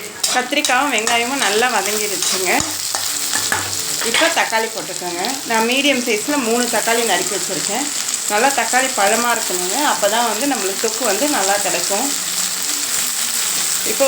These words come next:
ஒரு ஸ்பூன் மஞ்சள்தூள். இப்போ இந்த தொக்கு தேவையான அளவுக்கு உப்பு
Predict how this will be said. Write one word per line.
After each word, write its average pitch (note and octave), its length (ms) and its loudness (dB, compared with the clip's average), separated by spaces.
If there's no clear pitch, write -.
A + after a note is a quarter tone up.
ஒரு G3+ 180 2
ஸ்பூன் A#3+ 300 0
மஞ்சள்தூள். A3 540 2
இப்போ A#3 180 0
இந்த B3+ 120 0
தொக்கு A3+ 200 -2
தேவையான G3+ 380 2
அளவுக்கு F3 360 -2
உப்பு - 220 -2